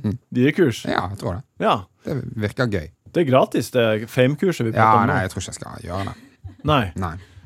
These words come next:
Speaker 2: Ok, så det
Speaker 1: Jeg er ikke noe, jeg er ikke noe glad i å møte og være i en setting hvor vi bare er masse ukjente mennesker som ikke kan noe.
Speaker 2: Nei,
Speaker 1: Jeg,
Speaker 2: men hvis jeg og
Speaker 1: det
Speaker 2: du dro
Speaker 1: føles
Speaker 2: i lag,
Speaker 1: veldig
Speaker 2: da?
Speaker 1: kleint. Ja,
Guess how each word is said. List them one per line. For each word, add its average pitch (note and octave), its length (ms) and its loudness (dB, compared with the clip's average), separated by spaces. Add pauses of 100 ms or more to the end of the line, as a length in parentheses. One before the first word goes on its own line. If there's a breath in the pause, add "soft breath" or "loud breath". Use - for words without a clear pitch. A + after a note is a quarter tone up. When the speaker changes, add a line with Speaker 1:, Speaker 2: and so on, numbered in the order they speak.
(340 soft breath)
Speaker 2:
Ok, C#3+ 200 0
så C#3+ 140 -2
det D#3+ 100 4 (300 loud breath)
Speaker 1:
Jeg - 80 4
er D3+ 60 4
ikke F3+ 100 2
noe, F3 140 4
jeg A#2+ 40 2
er D#3 140 6
ikke E3+ 100 0
noe C#3+ 100 4
glad C3+ 240 6
i A2 40 4
å G#2 80 4
møte G#2 360 4 (380)
og G2+ 80 2
være G#2 160 6
i A2 40 4
en G2+ 60 0
setting F#2 280 -2
hvor G#2 140 0
vi F#2 120 -2
bare G2 200 4
er G2 40 2
masse F#2 240 0
ukjente F#2 300 -2
mennesker E2+ 540 -6
som F2 160 -10
ikke E2+ 180 -6
kan F2+ 180 0
noe. D2+ 160 -12 (380)
Speaker 2:
Nei, B2+ 320 2
Speaker 1:
Jeg, A#2+ 240 -2
Speaker 2:
men D3 200 4
hvis D#3 120 2
jeg F3 80 4
og D#3+ 60 8
Speaker 1:
det C#3 80 8
Speaker 2:
du D3+ 60 4
dro - 80 6
Speaker 1:
føles D3 120 6
Speaker 2:
i - 20 6
lag, D#3+ 160 6
Speaker 1:
veldig A#2 80 2
Speaker 2:
da? G2 80 0
Speaker 1:
kleint. F2 220 -4 (320)
Ja, F#2+ 140 0